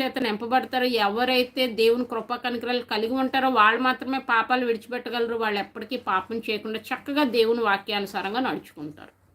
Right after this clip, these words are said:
అర్థమవుతుందండి? So, మన క్రైస్తవులకి దేవుడు ఎంతో బలాన్ని అనుగ్రహిస్తున్నాడండి. మనం బూస్ట్ తాగవసరం లేదు, హార్లిక్స్ తాగవసరం లేదు. ఎవ్రీడే మనం వాక్యం చదివితే మనకు బోలంత బలం వచ్చేస్తది.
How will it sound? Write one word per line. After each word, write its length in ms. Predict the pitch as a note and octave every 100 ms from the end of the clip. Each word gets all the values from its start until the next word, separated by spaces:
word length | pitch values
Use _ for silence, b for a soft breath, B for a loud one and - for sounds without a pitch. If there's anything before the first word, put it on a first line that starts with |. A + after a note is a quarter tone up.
| B B B B B D4+
అర్థమవుతుందండి? 840 | C4+ E4+ E4 D#4+ D#4 D4 C#4 C#4+
So, 520 | C#4+ - E4+ D#4+ D4+ B3+ - _ - _ _ _ - _ -
మన 400 | B3 C4 C4+ C#4+
క్రైస్తవులకి 840 | C#4 C4 B3 B3+ - D#4+ D#4 D4 C#4
దేవుడు 380 | B3+ B3 C4+
ఎంతో 640 | C4 B3+ B3 C#4+ C4 A#3 A#3
బలాన్ని 520 | G3 A3 A3+ C4 C4
అనుగ్రహిస్తున్నాడండి. 920 | A3+ A3+ A#3 A#3+ - G3+ E3 D3 - _ _ _ _ _ _ _ -
మనం 380 | A3+ B3 B3 G3
బూస్ట్ 360 | B3 C4+ -
తాగవసరం 580 | C#4 C#4 C4 C#4 C4 -
లేదు, 200 | C4+ B3 C#4+
హార్లిక్స్ 480 | C4 A#3 A#3+ B3+ -
తాగవసరం 640 | B3 G#3+ A3 G#3+ - G#3+
లేదు. 120 | G3
ఎవ్రీడే 840 | F#3+ G3+ G#3 A#3 C4+ C#4 A#3 G#3+ G#3+ B B B -
మనం 220 | A#3 A#3
వాక్యం 420 | A#3 A#3 - C#4+
చదివితే 400 | C#4+ C4+ C#4 D4
మనకు 260 | D4 C#4 A#3
బోలంత 340 | B3 B3+ A3+
బలం 280 | A#3 A#3 B3
వచ్చేస్తది. 560 | C4 - A3 - C#3